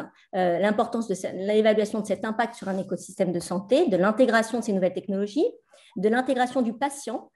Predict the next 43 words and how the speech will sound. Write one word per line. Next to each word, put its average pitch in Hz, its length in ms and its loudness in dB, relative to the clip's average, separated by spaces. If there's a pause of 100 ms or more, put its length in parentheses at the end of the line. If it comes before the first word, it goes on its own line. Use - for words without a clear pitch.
(280)
et 214 60 -2
de 208 60 -2
l'amélioration 254 640 4
de 220 40 0
la 185 80 0
qualité 262 380 0
des 226 140 -4
soins 240 360 -8
liés, 208 200 -4 (100)
euh, 185 280 2
liés 214 220 -2
à 196 80 0
ces 202 140 -8
nouvelles 233 280 -4
technologies 208 680 -4 (240)
et 220 100 6
évidemment, 226 640 0 (260)
euh, 180 120 2
dans 214 260 -2
un 226 60 -2
contexte 220 460 -6
économique 190 500 -2
très - 140 -6
compétitif, 233 760 -4
hein, 147 100 -4 (300)
où, 214 280 -2
euh, 180 180 2
il 196 80 -4
y 196 100 0
avait 180 220 0
énormément 214 520 -2
d'appels 175 320 -2
d'offres, 175 360 -2
notamment 185 440 -2
sur 180 180 -8
la, 151 200 -4 (100)
la 160 120 -8
santé 214 280 -2
numérique, 185 540 0 (320)
de 208 80 4
pouvoir, 214 480 2
euh, 175 60 6
contribuer 240 760 2